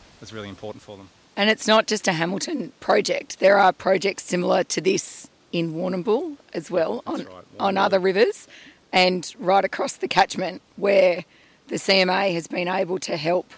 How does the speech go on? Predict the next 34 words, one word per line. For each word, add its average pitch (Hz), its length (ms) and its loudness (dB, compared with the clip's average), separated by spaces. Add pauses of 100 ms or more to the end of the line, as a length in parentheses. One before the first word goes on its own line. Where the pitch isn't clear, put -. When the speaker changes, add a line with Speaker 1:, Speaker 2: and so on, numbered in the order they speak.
(500)
Speaker 2:
communities 185 760 -2
really 196 360 2
re-establish 185 840 -2
the 254 120 -8
rivers 175 540 -4 (380)
as 175 160 0
healthy 190 380 -4
waterways. 170 720 -2 (200)
Speaker 1:
That's - 220 -8
right, 104 220 -6
Liz. 107 320 -6
And, 110 260 -6
um, 110 240 -2 (360)
the 117 100 -8
job's 147 260 0
not 120 140 -4
finished 127 400 -8
yet. 127 160 -2 (240)
Um, 110 160 -8
there's 110 100 -6
still 135 140 -6
a 120 80 -6
lot 117 80 -8
more 113 160 -8
work 117 180 -6
to 120 80 -18
be 110 60 -10
done 110 180 -6
here 113 320 -6
and 104 80 -8
a 101 60 -10
lot 110 120 -6
of 101 80 -6
other 104 160 -4